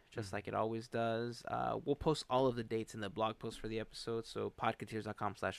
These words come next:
Speaker 1: one sixty-six if you guys wanna check that out. We'll also post a link for Mickey's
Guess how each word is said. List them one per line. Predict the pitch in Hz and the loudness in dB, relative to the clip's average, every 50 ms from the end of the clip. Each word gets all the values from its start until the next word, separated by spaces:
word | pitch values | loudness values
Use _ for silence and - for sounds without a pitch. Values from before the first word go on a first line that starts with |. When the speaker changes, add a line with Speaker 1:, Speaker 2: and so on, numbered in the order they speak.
| - - | -4 -6
Speaker 1:
one | 104 101 101 | -4 -4 -4
sixty-six | - - 101 - - - - 90 - - - - - 170 202 - - - - - - - - - - | -6 -8 -10 -10 -10 -12 -14 -12 -12 -12 -6 0 0 0 0 0 -6 -16 -16 -18 -20 -20 -20 -20 -18
if | - - | -16 -10
you | 98 | -6
guys | 95 95 85 - | -6 -6 -6 -4
wanna | - 87 87 | -6 -6 -8
check | 85 - 101 95 - | -8 -8 -10 -10 -6
that | - 87 82 92 | -4 -4 0 2
out. | 104 139 170 175 - - _ - - - - - - - - | 2 2 0 0 -4 -12 _ -20 -20 -20 -20 -20 -16 -6 4
We'll | 131 135 147 127 | 8 10 10 12
also | 143 165 156 170 | 12 10 8 6
post | 139 - 143 - - | 0 -2 -2 0 0
a | 123 | 2
link | 123 123 123 123 123 120 - | 4 4 4 4 4 2 -4
for | - - - 123 117 117 113 120 117 117 117 117 117 113 110 110 101 - - | -10 -6 -2 0 2 4 4 4 4 6 4 4 4 2 0 -2 -4 -6 -4
Mickey's | 110 120 120 117 - - 120 120 123 120 113 | 0 2 2 2 2 0 0 0 0 -2 -4